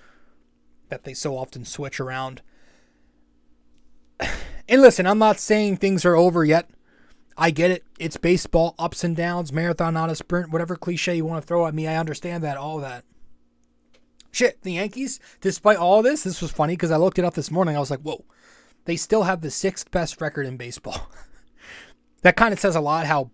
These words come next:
bad the league has been. <laughs> I mean, at least in the American League, the Astros are underachieving in the West.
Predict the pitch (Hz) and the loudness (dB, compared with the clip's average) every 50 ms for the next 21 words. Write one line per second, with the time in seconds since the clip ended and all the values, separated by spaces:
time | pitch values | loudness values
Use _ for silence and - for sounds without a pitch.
0 | _ - 120 131 147 147 143 143 131 131 135 147 143 160 160 147 151 165 175 185 | _ -6 -4 -4 -4 -4 -4 -4 -4 -4 -4 -2 0 0 0 0 0 0 0 0
1 | 165 143 - - - 165 160 147 - - - - - - - - - - - - | -2 -4 -4 -2 0 0 0 0 -2 -4 -6 -8 -16 -20 -20 -20 -20 -20 -20 -20
2 | - - 156 147 151 175 160 - - 170 160 156 147 139 135 139 147 160 151 - | -18 -16 -8 -4 -2 -2 -2 -2 -2 -2 -2 0 -2 0 0 2 2 2 0 0
3 | 165 160 160 160 151 135 131 123 131 143 143 - - 156 151 151 143 151 143 139 | -2 -2 -2 -2 -2 -4 -6 -6 -6 -4 -4 -4 -4 -4 -4 -4 -4 -6 -8 -8
4 | 131 - - - - - - - 151 151 147 147 147 143 - - 147 147 143 147 | -10 -12 -16 -20 -20 -20 -14 -10 -8 -6 -4 -4 -4 -4 -4 -4 -6 -4 -4 -4
5 | 147 143 139 135 131 135 135 139 - - - - - | -6 -4 -4 -4 -4 -4 -4 -6 -6 -8 -10 -12 -16